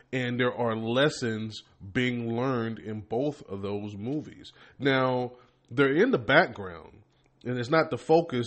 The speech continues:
or the point of the, of the movie, which is what most of these holiday movies are. This is the focus, and the point is the lesson. In those two movies, it's not the point. And if you get the lesson, that's cool. But if you don't,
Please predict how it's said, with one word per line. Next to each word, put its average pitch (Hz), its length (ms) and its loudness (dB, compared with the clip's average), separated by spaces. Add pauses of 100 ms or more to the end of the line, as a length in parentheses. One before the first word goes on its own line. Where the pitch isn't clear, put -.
(160)
or 113 220 2
the 101 80 -6
point 156 380 -2
of 107 180 -4
the, 110 240 -6
of 104 160 -8
the 107 60 -8
movie, 104 360 -8
which 104 160 -8
is 104 80 -12
what 101 220 -10 (120)
most 104 320 -8
of 107 60 -8
these 101 80 -12
holiday 104 260 -6
movies 101 360 -8
are. 110 120 -4
This 98 180 -10
is 82 40 -20
the 92 220 -14
focus, 110 460 -4
and 98 120 -8
the 90 60 -12
point 117 340 -10 (240)
is 117 160 -2
the 98 100 -10
lesson. 98 520 -8 (480)
In 123 120 -2
those 196 260 6
two 185 140 0
movies, 131 520 0
it's 113 160 -6
not 135 600 -2
the 107 80 -6
point. 120 500 -6 (560)
And 127 140 -2
if 123 80 -2
you 143 160 0
get 139 360 4
the 165 80 2
lesson, 123 380 2
that's 120 200 -2
cool. 131 540 -2
But 123 160 -2
if 123 120 -6
you 123 120 -2
don't, 156 480 -2